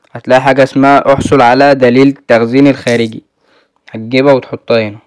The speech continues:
بالمنظر ده. بس كده يا قلب أخوك، استنى بقى عشان أقولك على التريكاية. تمام كده، أنت هتطلع من هنا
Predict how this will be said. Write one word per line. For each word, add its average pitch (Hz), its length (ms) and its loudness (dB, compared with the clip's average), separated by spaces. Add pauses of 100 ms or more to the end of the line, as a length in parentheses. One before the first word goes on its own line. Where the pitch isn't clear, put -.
(140)
بالمنظر 117 540 -6
ده. 110 280 -10 (560)
بس 160 280 -2
كده 143 240 0
يا 127 40 6
قلب 123 140 -2
أخوك، 113 340 -10
استنى 147 340 -2
بقى 147 100 2
عشان 139 180 -4
أقولك 143 260 -2
على 110 80 -4
التريكاية. 107 640 -10 (400)
تمام 107 280 -8
كده، 143 240 -2
أنت 143 120 -4
هتطلع 139 340 -2
من 127 140 -6
هنا 165 240 -4